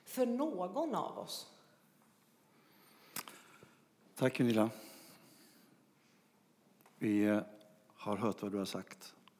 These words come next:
Speaker 2: Och man kan ju undra, hör detta hemma på en, eh, söndags förmiddagspredikan?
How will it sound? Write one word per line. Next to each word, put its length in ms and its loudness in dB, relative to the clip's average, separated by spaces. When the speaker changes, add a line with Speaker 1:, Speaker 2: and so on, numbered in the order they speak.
Speaker 2:
Och 320 -14
man 140 2
kan 160 2
ju 60 6
undra, 440 4
hör 200 0
detta 320 2
hemma 360 4
på 260 -2
en, 300 0
eh, 60 -2
söndags 440 -2
förmiddagspredikan? 920 -4